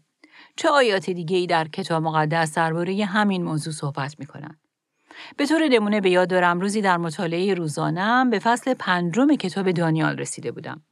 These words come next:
در همون بخشی که در مهمانی بلشسر، آخرین پادشاه بابل، به ناگاه نوشته‌ای روی دیوار ظاهر می‌شه.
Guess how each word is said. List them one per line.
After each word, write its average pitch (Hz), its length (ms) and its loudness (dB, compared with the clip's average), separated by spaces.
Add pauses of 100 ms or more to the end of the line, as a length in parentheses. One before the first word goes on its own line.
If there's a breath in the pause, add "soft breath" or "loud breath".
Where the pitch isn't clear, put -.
(380)
در 175 140 4
همون 202 240 -2
بخشی 185 300 0
که 196 100 -6
در 170 200 2
مهمانی 180 540 -4
بلشسر، 165 800 0 (360 loud breath)
آخرین 185 520 0
پادشاه 185 560 -4
بابل، 175 540 0 (360 loud breath)
به 208 140 4
ناگاه 269 520 4
نوشته‌ای 190 520 -2
روی 185 200 -2
دیوار 160 340 -4
ظاهر 147 360 -4
می‌شه. 143 300 -16